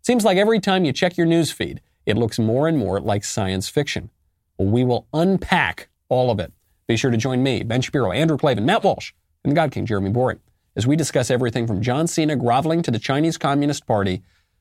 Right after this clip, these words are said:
to all the freaky alien videos the government keeps releasing. Do not miss it.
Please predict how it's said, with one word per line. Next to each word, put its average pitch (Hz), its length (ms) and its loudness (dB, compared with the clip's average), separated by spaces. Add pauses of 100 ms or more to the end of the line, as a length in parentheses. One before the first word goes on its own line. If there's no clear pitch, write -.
to 107 100 0
all 110 120 4
the 107 100 -4
freaky 143 480 0
alien 101 340 0
videos 82 340 -4
the - 60 -4
government 110 460 -2
keeps - 260 -4
releasing. 107 640 -4
Do 147 220 2
not 131 280 0
miss 131 300 -2
it. - 100 -8